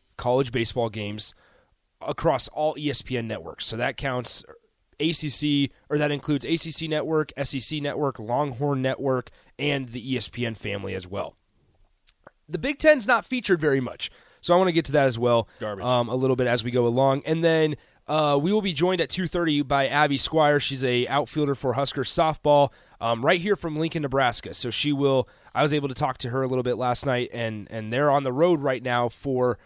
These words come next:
Speaker 1: their little tournament, um, against, in the U N I Dome, and they play Omaha starting tomorrow. So we'll,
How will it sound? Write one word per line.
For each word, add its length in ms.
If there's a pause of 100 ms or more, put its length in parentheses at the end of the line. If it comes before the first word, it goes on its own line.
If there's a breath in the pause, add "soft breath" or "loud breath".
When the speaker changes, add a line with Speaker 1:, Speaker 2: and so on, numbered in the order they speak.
(320 soft breath)
Speaker 1:
their 580
little 280
tournament, 600 (300)
um, 500 (380)
against, 480
in 160
the 60
U 200
N 80
I 140
Dome, 500 (540)
and 180
they 60
play 200
Omaha 460
starting 400
tomorrow. 320
So 240
we'll, 300